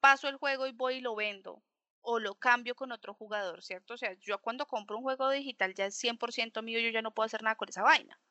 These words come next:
O sea, si me aburrí, pues me tocó desinstalarlo, pero pues perdí la plata con la pendejada, que me ha pasado mucho con muchos juegos. <laughs> Pero, pero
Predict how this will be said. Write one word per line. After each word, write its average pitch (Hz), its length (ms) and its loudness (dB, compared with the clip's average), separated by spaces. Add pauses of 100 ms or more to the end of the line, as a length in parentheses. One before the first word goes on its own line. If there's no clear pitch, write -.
(380)
O - 60 -20
sea, 233 100 6
si 240 140 0
me 233 100 4
aburrí, 220 360 2
pues 339 140 -2
me 285 80 -6
tocó 226 200 -6
desinstalarlo, 233 560 2
pero 269 240 0
pues - 160 -10
perdí 202 280 2
la 185 120 -4
plata 226 240 0
con 226 100 -4
la 196 80 0
pendejada, 220 500 0 (320)
que 220 120 0
me 196 60 -2
ha 196 40 -8
pasado 214 260 2
mucho 226 240 -10
con 214 140 -6
muchos 185 220 -14
juegos. 185 280 -8
<laughs> - 160 -18 (520)
Pero, 254 440 8
pero 240 300 0